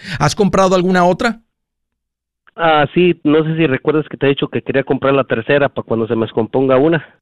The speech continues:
Speaker 1: Sí, me acuerdo.
Speaker 2: Y ya,
Speaker 1: Sí.
Speaker 2: sí, ya la, la compré hace año y medio.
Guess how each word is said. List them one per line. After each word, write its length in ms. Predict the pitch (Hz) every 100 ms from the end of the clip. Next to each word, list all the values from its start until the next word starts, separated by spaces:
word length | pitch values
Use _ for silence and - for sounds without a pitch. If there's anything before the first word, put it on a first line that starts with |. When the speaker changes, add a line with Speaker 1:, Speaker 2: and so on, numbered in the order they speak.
| _
Speaker 1:
Sí, 220 | - 139
me 100 | 139
acuerdo. 320 | 143 139 123 110
Speaker 2:
Y 280 | 117 117
ya, 380 | 120 135 127 117 _ _ - 135 113
Speaker 1:
Sí. 240 | 135 123 113
Speaker 2:
sí, 80 |
ya 100 | 113
la, 260 | 131 127 -
la 220 | 117 117
compré 320 | - 113 131
hace 140 | 131 127
año 180 | 127 120
y 40 |
medio. 340 | 123 147 151